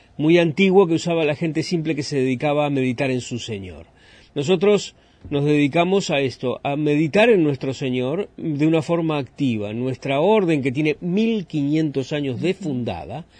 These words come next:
y que yo tengo el honor de representar en toda América Latina,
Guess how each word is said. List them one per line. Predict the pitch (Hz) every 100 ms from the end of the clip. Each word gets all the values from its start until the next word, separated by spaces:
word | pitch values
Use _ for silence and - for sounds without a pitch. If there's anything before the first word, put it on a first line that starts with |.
| - - - -
y | 123
que | 120 123 -
yo | 127 151 135
tengo | 147 139 135
el | 131
honor | 131 156 165 135
de | 131
representar | 117 123 123 127 135 127 160 156
en | 135 123
toda | 120 147 127
América | 131 127 147
Latina, | 175 175 220 214 233